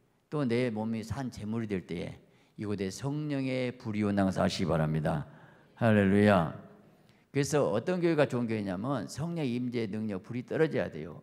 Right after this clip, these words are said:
이게 생명이에요, 이건. 예. 세 번째, 이제 두 번째, 그는 우리가 그러면 물과 성령으로 거듭난 자가 하나님을 볼 수 있다 했고, 두 번째 들어갈 수 있다 했는데,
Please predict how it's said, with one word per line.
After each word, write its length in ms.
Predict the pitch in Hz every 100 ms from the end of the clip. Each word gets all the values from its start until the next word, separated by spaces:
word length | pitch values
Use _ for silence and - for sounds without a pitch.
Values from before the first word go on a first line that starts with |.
| -
이게 200 | 127 143
생명이에요, 640 | 139 175 190 156 92 - - _
이건. 300 | - - 76 - _ _ _ -
예. 340 | 101 85 87 - _ _ _ _ _ _
세 220 | - - 175
번째, 500 | 190 170 135 160 -
이제 100 | 101
두 100 | 104
번째, 180 | 135 135
그는 220 | 107 101
우리가 220 | 101 123 113
그러면 220 | 98 80 - - _ _
물과 340 | 123 147 147
성령으로 1000 | 135 151 175 180 175 147 127 151 - - - - _ _ _
거듭난 720 | - 120 143 156 147 135 131
자가 340 | 120 117 113 -
하나님을 380 | 131 127 117
볼 180 | - 117
수 100 | 113
있다 160 | 139 -
했고, 280 | 104 95 95
두 140 | - 127
번째 320 | 127 117 104
들어갈 280 | - 127 135
수 100 | 127
있다 180 | 101 104
했는데, 560 | 95 95 120 104 73